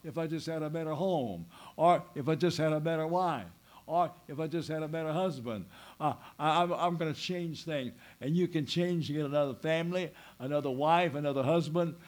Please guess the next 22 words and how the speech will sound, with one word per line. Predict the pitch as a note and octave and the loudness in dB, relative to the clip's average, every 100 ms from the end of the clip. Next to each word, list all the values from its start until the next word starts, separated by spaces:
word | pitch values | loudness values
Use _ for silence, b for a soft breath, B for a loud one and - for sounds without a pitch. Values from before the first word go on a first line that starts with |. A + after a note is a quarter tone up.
| B B | B B
all | - F3 G3 G#3+ G#3+ G#3+ | 0 8 12 12 12 10
of | G#3+ F#3+ | 6 6
that, | F#3 C3+ | 6 6
dear | C3 C3+ | 0 -2
friend, | A#2 C3+ C3+ B2+ | -2 -2 -2 -2
and | A#2+ | -4
still | - - C#3+ C#3 C3+ C3 A#2 | -6 -4 0 0 0 -2 -4
there | A#2+ B2 B2 B2 | -2 -2 -2 -2
will | A2+ A#2+ B2 A#2 | -4 -4 -4 -4
be | A2+ A#2 A#2 A#2 A2+ B B B _ | -6 -6 -6 -6 -10 B B B _
emptiness. | C#3+ C3 A#2+ - F#2 E2+ D#2 C#2+ - - - - - B B B B B B B | -8 -8 -10 -14 -12 -10 -10 -14 -20 -20 -20 -20 -20 B B B B B B B
Because | G2 C3+ C3 D#3+ | -8 -4 -4 -4
only | E3+ C#3+ C#3 | -4 -4 -4
Jesus | A#2+ G#2 G#2+ G3+ G3 C3+ F#2+ D#2 - - - - - B B B B B B | -6 -6 -2 2 2 2 -2 -10 -10 -12 -12 -16 -20 B B B B B B
can | A2+ A2 | -4 -4
satisfy | - B2+ B2 G#2 - A#2 | 0 2 2 0 -2 -2
the | G#2+ | -2
soul. | G2 - F#2+ E2 D#2 - - - - - B B B B B B - - | -6 -6 -4 -6 -12 -20 -20 -20 -20 -20 B B B B B B -16 -6
So | D3 | -2
therefore | D#3+ F#3+ F#3 F#3 F3+ | 2 4 4 2 4
you | F3 | 4
understand | F3 D#3+ D3+ - F3+ F3 E3+ D3 A2+ | 2 0 -2 -4 -2 -2 0 0 0